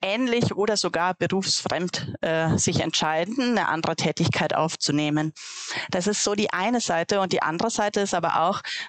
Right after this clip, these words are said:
dass, ähm, die Patienten-Journey, äh, für das Tier und auch den Tierbesitzer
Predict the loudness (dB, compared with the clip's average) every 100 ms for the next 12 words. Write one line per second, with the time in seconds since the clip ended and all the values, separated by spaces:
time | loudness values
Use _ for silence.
0 | -4 0 0 0 0 2 2 2 2 0
1 | 0 2 4 4 0 -2 -10 -8 -4 -4
2 | -2 0 0 0 -2 0 2 2 2 2
3 | 2 0 -2 -4 -2 0 2 2 2 -2
4 | -8 -4 -2 -2 0 2 4 4 2 0
5 | 0 0 -2 0 0 0 0 0 0 2